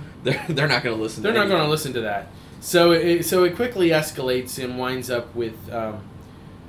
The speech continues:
Speaker 2: someone's pants getting torched.
Speaker 1: Yeah. Well, it, really what happens is they, they have no intention of, of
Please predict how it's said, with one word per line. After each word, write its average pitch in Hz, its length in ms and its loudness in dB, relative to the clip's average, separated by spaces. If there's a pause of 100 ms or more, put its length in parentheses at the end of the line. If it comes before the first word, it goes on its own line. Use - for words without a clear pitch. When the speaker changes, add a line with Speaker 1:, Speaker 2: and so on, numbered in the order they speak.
(200)
Speaker 2:
someone's 139 440 -4 (140)
pants 135 360 -8
getting 110 260 -8
torched. - 680 -10 (300)
Speaker 1:
Yeah. - 240 -8 (640)
Well, 170 200 6
it, 175 200 4 (800)
really 185 400 4
what 147 180 4
happens 123 500 2
is 104 200 -8
they, 110 180 0
they 135 160 4
have 156 180 0
no 120 220 -4
intention 101 640 -10
of, - 340 -10 (100)
of - 280 -12